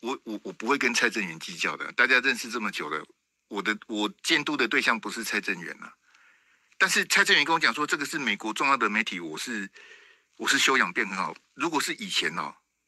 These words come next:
我在二一零零那个时期，我当场就给他屌啊。好，但是我最近这几年我也修身养性哦。你说是重要媒体哦，没关系啊，反正我美国我也不熟啊。美国蔡正元比我熟啦，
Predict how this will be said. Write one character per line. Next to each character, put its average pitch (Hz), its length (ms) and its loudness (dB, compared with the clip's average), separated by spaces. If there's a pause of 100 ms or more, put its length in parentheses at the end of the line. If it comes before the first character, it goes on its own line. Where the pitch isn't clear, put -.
(160)
我 110 120 -4
在 151 220 4
二 143 120 2
一 135 100 2
零 117 140 -4
零 98 140 -4
那 110 80 0
个 107 80 -6
时 95 160 -4
期， 87 220 -8
我 - 80 -6
当 - 200 -2
场 104 140 -4
就 120 80 -2
给 113 100 2
他 - 60 -4
屌 87 240 0
啊。 76 260 -4 (1000)
好， 85 180 -4
但 131 140 2
是 143 100 -2
我 95 160 -4
最 127 180 0
近 120 140 -2
这 123 100 0
几 101 140 -2
年 85 180 -6
我 107 140 -2
也 107 80 2
修 104 180 2
身 104 200 2
养 82 100 -4
性 95 280 -6
哦。 - 100 -2
你 110 120 -4
说 175 160 6
是 180 120 0
重 180 120 6
要 160 120 8
媒 123 120 6
体 85 200 -4
哦， 73 120 -6 (320)
没 104 140 2
关 110 140 4
系 92 220 -2
啊， 80 180 -2 (540)
反 147 140 2
正 135 360 2
我 101 160 -6
美 98 140 4
国 98 120 -6
我 120 160 2
也 110 40 2
不 107 120 -4
熟 69 240 -2
啊。 67 240 -6 (120)
美 131 180 4
国 151 180 2
蔡 226 160 6
正 202 140 2
元 143 120 2
比 147 140 -2
我 120 100 2
熟 76 220 -2
啦， 73 220 -2